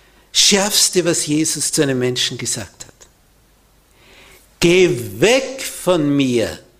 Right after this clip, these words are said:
Satan.“ Und jetzt wird schon klar, es ist nicht das Schärfste, was er zu einem Menschen gesagt hat, denn er hat's zu Satan gesagt.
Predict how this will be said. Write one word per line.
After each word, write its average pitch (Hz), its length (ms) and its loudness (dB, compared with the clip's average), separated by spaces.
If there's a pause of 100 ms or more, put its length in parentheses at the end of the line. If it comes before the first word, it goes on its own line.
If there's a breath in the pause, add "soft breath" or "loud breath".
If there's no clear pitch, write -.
(300)
Satan.“ - 680 -4 (2000)
Und - 100 -18
jetzt - 200 -8
wird 127 140 -6
schon 117 200 -2
klar, 107 280 -8 (840)
es - 140 -12
ist 110 120 -4
nicht 113 200 -8
das 110 100 -4
Schärfste, 107 500 -2
was 98 140 -4
er 107 80 -10
zu - 100 -6
einem 104 180 -10
Menschen 113 400 -4
gesagt - 520 -8
hat, - 60 -20 (720)
denn 104 100 -8
er - 100 -8
hat's - 220 -4
zu - 140 -6
Satan - 560 0 (100)
gesagt. - 340 -10